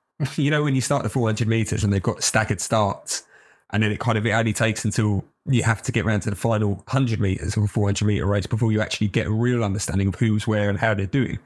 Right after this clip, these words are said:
So I think after six games, because no one's played who, what, where and when, you know, even Tottenham, who have we played at this point? Yeah, we've got a good result against Arsenal, but,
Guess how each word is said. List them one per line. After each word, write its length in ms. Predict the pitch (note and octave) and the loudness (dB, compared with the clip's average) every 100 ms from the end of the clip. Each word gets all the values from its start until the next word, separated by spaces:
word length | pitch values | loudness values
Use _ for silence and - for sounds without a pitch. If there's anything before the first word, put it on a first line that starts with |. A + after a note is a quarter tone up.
| - - - | -16 -20 -10
So 120 | A2+ | -4
I 20 | |
think 200 | D#3 B2 | 0 0
after 240 | B2 - | 0 -2
six 220 | A2+ B2+ - | -2 -2 0
games, 300 | A2+ G2+ - | 0 0 -2
because 300 | A2 B2 A2+ | -2 0 0
no 180 | A#2+ A2+ | 0 0
one's 180 | G#2+ | -2
played 420 | - A2+ A2 G#2 - _ - _ _ _ - | -2 0 0 0 -4 _ -20 _ _ _ -4
who, 180 | C3 A2 | 0 0
what, 180 | G#2 - | -2 0
where 180 | A#2 G#2 | 0 2
and 100 | A#2 | 2
when, 140 | A#2+ | 2
you 120 | A2+ | 2
know, 40 | A#2+ | 2
even 220 | B2 A2+ | 2 0
Tottenham, 320 | - - G2+ | 0 -2 0
who 160 | A2+ C3 | 2 0
have 100 | A#2 | 0
we 100 | G#2+ | 0
played 220 | A2+ G#2 | 0 0
at 60 | |
this 100 | F#2+ | -2
point? 200 | - F#2+ | -2 0
Yeah, 140 | G#2+ A2 | 0 0
we've 100 | A2+ | 0
got 100 | - | -2
a 40 | |
good 140 | B2+ B2 | 0 0
result 220 | A2 G#2 | 0 0
against 300 | - G2 A#2+ | -2 -2 0
Arsenal, 340 | A2 G2+ G#2 | 0 0 -2
but, 340 | G#2+ G#2+ - | 0 0 -2